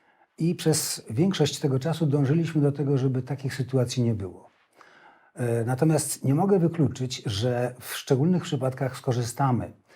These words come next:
z przysługujących nam uprawnień do, e, żądania informacji. Taką informacją może być na przykład repertuar wykorzystywany podczas wesela.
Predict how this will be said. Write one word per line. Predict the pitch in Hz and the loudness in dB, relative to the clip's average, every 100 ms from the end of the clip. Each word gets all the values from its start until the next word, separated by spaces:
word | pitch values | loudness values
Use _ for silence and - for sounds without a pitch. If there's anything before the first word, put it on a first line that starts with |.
| - _ | -20 _
z | - | -12
przysługujących | - 123 135 113 147 160 147 | -4 -2 0 2 2 2 0
nam | 123 120 | 0 0
uprawnień | 117 123 110 120 139 135 | -2 -2 -2 0 2 2
do, | 117 120 139 143 - _ - _ _ | 2 -2 -2 -2 -6 _ -20 _ _
e, | 127 123 123 120 120 _ _ - | -6 -4 -4 -8 -12 _ _ -6
żądania | 113 127 120 135 135 135 - _ | 2 4 4 4 2 0 -8 _
informacji. | 135 117 123 120 98 - - - _ _ _ _ _ _ _ _ | -4 -2 -2 -2 -2 -4 -8 -8 _ _ _ _ _ _ _ _
Taką | 143 196 | -6 0
informacją | 190 - 165 139 104 - 139 147 | 0 2 4 4 2 -2 0 4
może | 131 131 139 | 4 4 0
być | 123 139 - - | 0 -2 -4 -8
na | 120 | -6
przykład | 120 - 98 92 - - | -4 -2 -2 -4 -16 -6
repertuar | 123 131 135 127 139 110 98 | -4 0 -2 0 0 0 -2
wykorzystywany | 104 98 101 - 110 110 107 | -6 -6 -6 -4 -4 -2 -4
podczas | 101 98 - 98 | -6 -14 -12 -10
wesela. | 101 - 95 95 | -10 -12 -14 -16